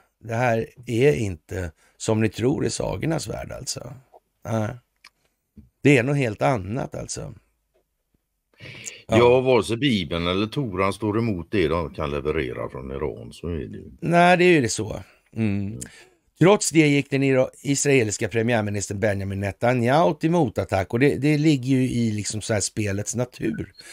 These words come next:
Speaker 1: i det här, alltså. För en sak är helt säker, att lika sä-, ja, det är, två saker är lika säkra.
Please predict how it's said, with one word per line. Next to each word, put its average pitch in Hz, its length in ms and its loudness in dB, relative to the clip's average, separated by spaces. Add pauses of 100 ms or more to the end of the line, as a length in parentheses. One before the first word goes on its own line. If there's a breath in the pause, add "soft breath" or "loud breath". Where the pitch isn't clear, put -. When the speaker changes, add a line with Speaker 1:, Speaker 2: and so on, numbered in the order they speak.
(120)
Speaker 1:
i 123 180 2
det 98 80 2
här, - 240 -4
alltså. - 320 -10 (320 loud breath)
För 151 80 6
en 226 320 2
sak 139 260 -2
är 113 40 -8
helt 117 240 -4
säker, - 340 -8
att 120 100 -10
lika 170 340 -2
sä-, - 260 -6
ja, 123 120 -4
det 135 380 -4
är, 120 60 -6 (360)
två 202 160 -2
saker 110 340 -8
är 107 40 -8
lika 101 260 -8
säkra. 101 520 -6